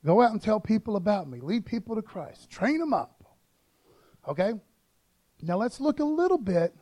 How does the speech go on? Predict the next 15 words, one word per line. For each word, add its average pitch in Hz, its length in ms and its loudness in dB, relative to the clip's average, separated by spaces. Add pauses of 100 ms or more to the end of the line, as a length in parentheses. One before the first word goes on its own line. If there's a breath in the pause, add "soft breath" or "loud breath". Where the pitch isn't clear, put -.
(1000)
at 170 180 -2
Jesus' 240 640 0
heart 233 380 0
about 185 360 4
this 185 140 0
situation. 196 880 4 (760)
'Cause 226 180 2
this 349 240 6
might 302 300 4
just 254 240 2
help 302 340 8
you 233 180 6
a 196 40 10
little 185 280 4
bit 147 380 6